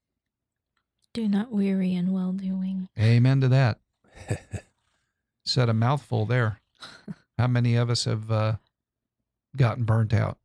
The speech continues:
Speaker 1: Oh, gosh. I'm so guilty of that.
Speaker 2: Big time.
Speaker 1: So very guilty. And I keep reminding myself of that verse all the time.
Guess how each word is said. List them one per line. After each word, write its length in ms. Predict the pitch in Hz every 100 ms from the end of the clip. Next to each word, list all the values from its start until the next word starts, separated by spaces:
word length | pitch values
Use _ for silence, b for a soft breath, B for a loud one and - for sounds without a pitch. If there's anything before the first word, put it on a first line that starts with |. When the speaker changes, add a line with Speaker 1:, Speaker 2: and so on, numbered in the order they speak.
| _ _ _
Speaker 1:
Oh, 160 | 226 214
gosh. 480 | 196 190 180 180 -
I'm 200 | 202 190
so 220 | - 202
guilty 440 | 185 175 185 - 190
of 120 | 196
that. 300 | 202 196 196 _ - - _
Speaker 2:
Big 220 | 113 139
time. 300 | - 92 98 - _ _ _ _ _ _ _ _ _ _ _ _ _ _ _ _
Speaker 1:
So 240 | - 196
very 260 | 196 185 175
guilty. 480 | 175 160 - 185 185
And 120 | 185
I 40 |
keep 260 | 190 180 -
reminding 460 | 185 196 190 185 175
myself 400 | 175 - 185 -
of 140 | 202
that 200 | 190 180 -
verse 400 | 190 185 190 -
all 160 | 190
the 160 | 190 196
time. 540 | 196 202 196 202 220